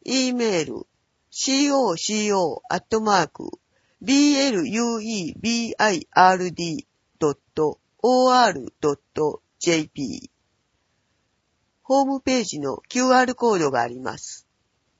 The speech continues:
十六、親の居場所。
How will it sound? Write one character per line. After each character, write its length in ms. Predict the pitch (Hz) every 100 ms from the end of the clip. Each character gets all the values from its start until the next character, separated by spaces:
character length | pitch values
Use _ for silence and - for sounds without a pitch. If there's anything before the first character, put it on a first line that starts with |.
| _ _ _ _ _ _ _ _ _ _ _ _ _
十 380 | 190 247 247 240
六、 480 | 226 - 202 180 - _ _ _ _ _ _
親 280 | 196 254 262
の 140 | 247
居 80 | 233
場 140 | 202
所。 400 | 208 - 165 -